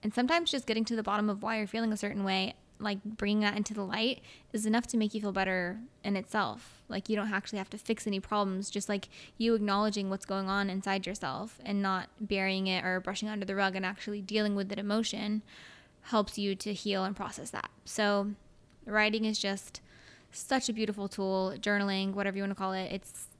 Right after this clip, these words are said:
amazing, and I highly recommend to everyone, even though it can be kind of daunting at first, it's so worth it. The second activity I have that kind of fits this checking in with yourself theme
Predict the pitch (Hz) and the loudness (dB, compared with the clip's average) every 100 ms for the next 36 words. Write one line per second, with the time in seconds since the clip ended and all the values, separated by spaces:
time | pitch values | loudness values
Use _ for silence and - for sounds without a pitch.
0 | - 208 208 196 196 196 202 - 208 220 | -10 -2 0 0 -2 -2 -2 -4 -6 -6
1 | 226 240 233 - 247 220 196 214 214 - | -6 -6 -8 -6 -4 -2 -4 -6 -8 -8
2 | 214 208 - - 240 339 - - - - | -8 -8 -8 -4 -4 -4 -10 -20 -10 -2
3 | 247 247 220 202 220 202 208 185 175 - | 4 6 6 6 0 0 -2 -2 -2 -4
4 | 196 - - 233 - 208 - - 196 202 | -6 -6 -8 -8 -8 -6 -4 -4 -2 -4
5 | 214 - - - - - 233 - 262 320 | -6 -8 -10 -16 -20 -10 -6 -2 -2 -2
6 | 302 240 - 226 214 202 220 233 196 226 | -4 -4 -4 -4 -2 -2 -2 -2 0 -2
7 | 226 - 220 214 - - 220 - - 202 | -4 -6 -6 -6 -8 -8 -4 -2 2 2
8 | 208 - - - - - - 226 220 214 | 4 0 -2 -10 -20 -10 -4 0 2 2
9 | 208 202 208 208 - 196 190 196 | 2 -2 -4 -4 -6 -6 -4 -2